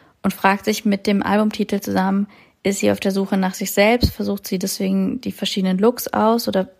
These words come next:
was ist es? Also es hat mich auf jeden Fall neugierig gemacht, so dass ich mir das Album angehört habe, um zu wissen, was sucht sie?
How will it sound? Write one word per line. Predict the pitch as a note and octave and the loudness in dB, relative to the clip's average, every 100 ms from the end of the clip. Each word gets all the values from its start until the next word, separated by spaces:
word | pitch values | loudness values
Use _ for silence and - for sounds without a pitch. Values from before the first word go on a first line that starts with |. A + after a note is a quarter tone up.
| - | -12
was | B3 G3 - | -2 -2 0
ist | A3 A#3 | -2 0
es? | A#3+ A#3 - | 2 2 2
Also | F#3+ | 2
es | F#3+ | 2
hat | G#3+ - | -2 0
mich | G3+ - | -2 -2
auf | G#3 | 0
jeden | G#3 | -2
Fall | - | 0
neugierig | F#3 F#3+ G3 G3 G3 | 0 2 2 2 0
gemacht, | - F#3+ F#3 F#3+ - | 0 2 2 0 -6
so | F#3+ | -8
dass | G3+ G3+ | -8 -8
ich | - | -2
mir | F#3 | -2
das | F#3+ | 0
Album | - F#3+ F#3+ | 0 2 2
angehört | F#3+ F#3+ F#3+ F#3+ F#3+ | 2 2 2 2 2
habe, | G3+ G3+ G#3+ A3+ - - - - - _ | 2 2 2 0 -4 -20 -20 -20 -20 _
um | G3 | -2
zu | F#3 F#3 | 0 0
wissen, | F#3 G3 A3 A3 - _ | 0 2 0 0 -8 _
was | F#3+ F#3 F#3+ G3+ | -2 2 2 2
sucht | - A#3+ B3 - | 2 2 2 -4
sie? | F3 E3 | -2 -2